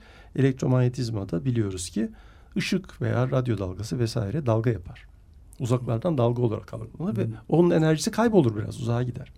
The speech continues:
Speaker 2: Evet.
Speaker 1: Ee, şimdi Einstein'ın denklemlerinden bunun kütle çekiminde de olması gerektiği çıkıyor.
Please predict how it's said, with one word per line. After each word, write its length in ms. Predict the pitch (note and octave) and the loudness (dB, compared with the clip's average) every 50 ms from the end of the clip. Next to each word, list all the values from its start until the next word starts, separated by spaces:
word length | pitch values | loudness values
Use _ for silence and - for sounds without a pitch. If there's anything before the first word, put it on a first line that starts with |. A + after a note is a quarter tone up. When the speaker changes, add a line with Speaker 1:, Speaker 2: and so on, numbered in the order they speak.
| - - - - - - - - - - A#2 | -20 -20 -20 -20 -20 -20 -20 -20 -18 -12 -8
Speaker 2:
Evet. 600 | A2+ A2 G#2+ G#2+ - - - - - - - C3+ B2 B2 B2 B2+ C3 - - - | -8 -8 -8 -10 -14 -18 -20 -20 -18 -8 0 2 4 4 4 2 2 0 -4 -4
Speaker 1:
Ee, 60 | C#3+ | -6
şimdi 240 | C3 - F3 F3 F3+ | -2 0 2 2 4
Einstein'ın 1000 | F3 F3+ G3+ G3 - - G3+ F#3 F#3 F#3 F3+ E3+ - - - - D3+ C#3+ C#3 B2+ | 4 2 2 0 0 0 0 2 2 2 0 -4 -6 -12 -8 0 2 2 4 6
denklemlerinden 840 | C#3 D#3+ F3+ F#3+ F#3+ F3 D#3 C#3+ C3 A#2+ A#2 A2+ A2+ D3 G3+ A#3 A#3 - - - - - - - - - - - - | 6 4 4 4 2 2 2 4 2 2 2 2 2 0 0 -2 -4 -8 -18 -20 -20 -20 -20 -20 -20 -20 -18 -4 2
bunun 240 | E3+ F3 E3+ G3 G#3 | 6 6 8 6 6
kütle 340 | G3 - E3+ - - E3+ E3 | 2 -2 -6 -4 -2 -4 -2
çekiminde 520 | - D#3 C3+ - D3+ C#3+ C#3 C#3 D3 C#3+ | -2 -2 -2 0 0 0 2 2 2 2
de 40 | D3 | 2
olması 380 | D3 C3 A#2+ A#2+ A#2 A2+ - B2 | 2 2 2 2 0 0 -2 -4
gerektiği 520 | G#2 G#2+ G#2+ A2 G#2+ - - A2+ G#2+ G2+ | -4 -2 -2 -2 -6 -8 -6 -6 -6 -6
çıkıyor. 320 | - - - - - - | -6 -12 -12 -10 -10 -10